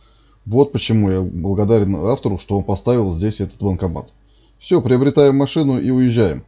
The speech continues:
Не надо больше бегать, искать банкоматы. А поедем мы с вами сейчас рубить древесину.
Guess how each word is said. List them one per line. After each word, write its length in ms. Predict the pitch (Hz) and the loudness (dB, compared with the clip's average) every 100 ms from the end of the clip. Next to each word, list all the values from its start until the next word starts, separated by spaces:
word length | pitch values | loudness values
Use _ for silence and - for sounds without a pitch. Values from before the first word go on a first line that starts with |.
| _ _ - | _ _ -4
Не 100 | 127 | 2
надо 180 | 151 123 | 4 4
больше 220 | 104 107 | 2 0
бегать, 260 | 113 117 101 | 0 0 -2
искать 260 | 92 110 | -4 -2
банкоматы. 520 | 98 101 101 90 - 87 _ _ _ _ _ _ _ _ - - | -2 -2 -2 -4 -6 -16 _ _ _ _ _ _ _ _ -20 -12
А 100 | 117 | -8
поедем 380 | 160 185 160 160 | -2 -2 0 0
мы 60 | |
с 80 | 156 | 2
вами 200 | 156 143 | 2 2
сейчас 240 | 135 135 123 | 2 0 0
рубить 280 | 120 131 | 0 0
древесину. 500 | 113 123 123 101 76 | 0 0 0 -2 -6